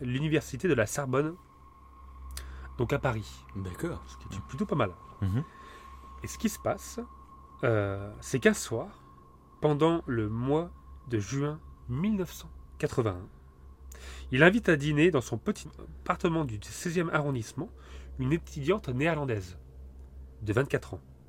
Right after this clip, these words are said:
Speaker 1: Renée Artevelt, sous le prétexte qu'un de ses professeurs lui a demandé d'enregistrer des poèmes expressionnistes allemands.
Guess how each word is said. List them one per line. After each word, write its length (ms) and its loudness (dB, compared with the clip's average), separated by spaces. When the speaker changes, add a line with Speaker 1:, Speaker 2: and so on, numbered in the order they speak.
Speaker 1:
Renée 480 8
Artevelt, 560 2
sous 160 2
le 80 12
prétexte 640 6
qu'un 140 6
de 80 4
ses 160 2
professeurs 720 0
lui 140 8
a 60 10
demandé 380 8
d'enregistrer 560 4
des 120 2
poèmes 380 6
expressionnistes 840 -4
allemands. 260 -4